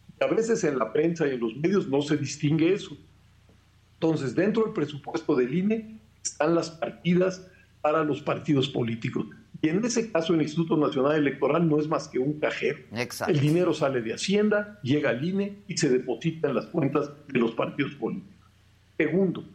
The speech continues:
Speaker 1: el treinta por ciento del presupuesto del Instituto Nacional Electoral va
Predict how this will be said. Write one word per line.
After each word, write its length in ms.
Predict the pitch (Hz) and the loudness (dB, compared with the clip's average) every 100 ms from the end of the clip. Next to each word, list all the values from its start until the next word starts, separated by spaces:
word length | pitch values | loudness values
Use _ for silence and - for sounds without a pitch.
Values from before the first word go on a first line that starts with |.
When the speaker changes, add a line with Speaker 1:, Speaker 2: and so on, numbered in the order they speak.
| - _ _ _ | -20 _ _ _
Speaker 1:
el 220 | 185 175 - | 0 0 0
treinta 480 | 233 262 247 226 | -2 -2 -4 -4
por 180 | 208 147 | -2 -2
ciento 380 | - 160 175 151 | 0 0 2 2
del 80 | 127 | 0
presupuesto 640 | - 120 110 156 170 175 | 0 -2 0 0 2 0
del 80 | 147 | 0
Instituto 420 | 127 160 165 151 | -2 -2 0 2
Nacional 460 | 131 - 127 139 147 | 0 2 2 4 4
Electoral 760 | 120 117 - 120 233 - - - _ _ - - | 2 0 2 2 0 -4 -14 -20 _ _ -8 -2
va 360 | 151 - - | 0 -2 -8